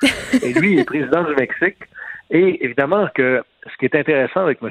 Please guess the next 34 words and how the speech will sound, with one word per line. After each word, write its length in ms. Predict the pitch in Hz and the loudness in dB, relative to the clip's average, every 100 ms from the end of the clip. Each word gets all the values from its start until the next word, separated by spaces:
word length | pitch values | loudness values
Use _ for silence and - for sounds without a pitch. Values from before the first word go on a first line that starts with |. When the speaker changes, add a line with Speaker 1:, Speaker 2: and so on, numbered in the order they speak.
| - | -2
Speaker 2:
Biden, 480 | 120 104 101 156 165 | 0 0 2 2 2
lorsqu'il 300 | 110 - 110 | -2 -2 -2
rencontre 400 | 104 98 139 139 | 0 0 0 0
des 120 | 107 | 0
dignitaires 380 | 104 107 127 127 | -2 -4 -2 0
étrangers, 540 | 113 101 98 110 151 - | 0 0 0 2 0 0
c'est 100 | - | 0
que 100 | 104 | 0
d'abord, 280 | 123 143 | 2 0
c'est 100 | - | -2
pas 100 | 139 | 0
la 80 | 131 | 0
première 280 | 120 110 98 | 0 0 0
fois 120 | 131 | -2
qu'il 140 | - 110 | 0 0
les 60 | |
rencontre. 640 | 101 92 127 165 220 - _ - | 2 2 0 -2 -4 -18 _ -14
Il 140 | - 117 | -2 0
a 60 | |
été 320 | 117 - 165 170 | 0 0 -2 -2
sur 120 | 117 | -4
le 80 | 107 | -2
comité 480 | - 131 127 - 151 | 0 0 0 -2 -2
du 100 | - - | -2 -4
Sénat 400 | 117 110 123 110 - - - 113 | -2 2 0 0 -6 -20 -8 0
des 100 | 107 | 2
relations 360 | 110 104 - | 2 0 -2
extérieures 560 | 113 110 98 107 117 110 | -2 0 2 4 2 2
pendant 300 | 92 101 110 | 0 0 0
à 60 | |
peu 120 | 110 107 | 0 0
près 180 | 131 | 0
un 160 | 127 101 | 0 -2
siècle. 380 | - 147 190 | -2 -2 -2